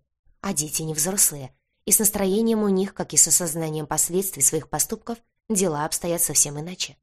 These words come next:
Обидеться, расстроиться, рассердиться и натравить на неугодного свой дар для малышки четырёх-пяти лет не страшнее, чем выбросить в тёмный шкаф надоевшую куклу.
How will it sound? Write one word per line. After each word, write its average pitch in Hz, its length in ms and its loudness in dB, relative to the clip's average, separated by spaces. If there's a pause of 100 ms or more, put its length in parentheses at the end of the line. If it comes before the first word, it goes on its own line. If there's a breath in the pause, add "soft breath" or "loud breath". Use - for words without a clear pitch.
(140)
Обидеться, 190 640 0
расстроиться, 147 760 2
рассердиться 170 720 4
и 160 60 0
натравить 170 460 -2
на 180 100 0
неугодного 175 600 0
свой 175 300 2
дар 147 240 -6
для 165 220 0
малышки 147 460 -2
четырёх-пяти 170 720 -2
лет 139 320 -4 (320)
не 269 140 2
страшнее, 226 560 0
чем 185 200 -2
выбросить 160 440 0
в - 80 -10
тёмный 143 280 -2
шкаф 131 340 -8
надоевшую 139 560 -8
куклу. - 460 -14